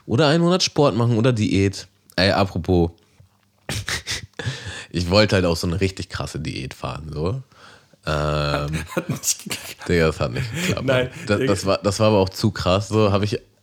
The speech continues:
Speaker 1: äh, ich hab das halt anderthalb Wochen sehr gut hingekriegt und dann hab ich schon wieder gemerkt, so,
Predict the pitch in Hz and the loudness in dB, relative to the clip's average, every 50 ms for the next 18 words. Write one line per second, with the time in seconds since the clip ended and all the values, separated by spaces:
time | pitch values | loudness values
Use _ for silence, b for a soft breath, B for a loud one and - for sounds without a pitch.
0 | _ - - 98 101 98 98 95 117 110 - - 101 - - 107 95 95 95 - | _ 0 2 4 4 4 4 4 2 0 -2 -6 -6 -2 2 2 2 2 0 -4
1 | - - - _ _ _ _ _ _ _ _ _ _ _ _ _ _ - - _ | -14 -20 -20 _ _ _ _ _ _ _ _ _ _ _ _ _ _ -20 -20 _
2 | _ _ _ _ _ _ _ _ _ _ _ _ _ _ - - 110 123 131 131 | _ _ _ _ _ _ _ _ _ _ _ _ _ _ -2 0 2 4 4 4
3 | 127 123 113 104 92 87 87 85 82 87 95 110 127 135 156 160 165 170 147 107 | 4 4 4 2 2 -2 -4 -4 0 2 2 2 2 0 -2 0 0 2 2 2
4 | 110 110 110 117 113 95 104 117 127 143 143 139 - - 156 156 156 - - 92 | 4 2 4 2 2 2 2 2 2 2 0 -2 -4 -4 -2 -2 -2 -2 -2 0
5 | 101 107 120 135 135 135 - 131 117 117 113 104 104 98 101 107 110 107 - 110 | 2 4 4 4 2 2 0 0 2 2 2 2 2 2 2 2 0 0 0 -2
6 | 104 98 | -2 -2